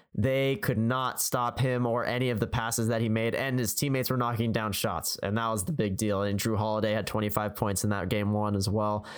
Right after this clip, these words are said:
Um, a lot of their role players were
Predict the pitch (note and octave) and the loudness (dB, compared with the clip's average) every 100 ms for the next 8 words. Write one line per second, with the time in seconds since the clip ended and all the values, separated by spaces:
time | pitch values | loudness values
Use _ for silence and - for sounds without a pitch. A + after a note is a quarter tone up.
0 | - - - G2 G2 G#2 A2 G#2+ G#2+ G#2 | -16 -8 -4 -2 0 0 0 0 0 0
1 | G2+ G2+ G2 - - - B2 B2 A#2+ A#2+ | 0 0 -2 -6 -12 -2 0 0 2 2
2 | A#2+ A#2 A2 G#2+ F2 D#2 | 2 0 0 0 0 -4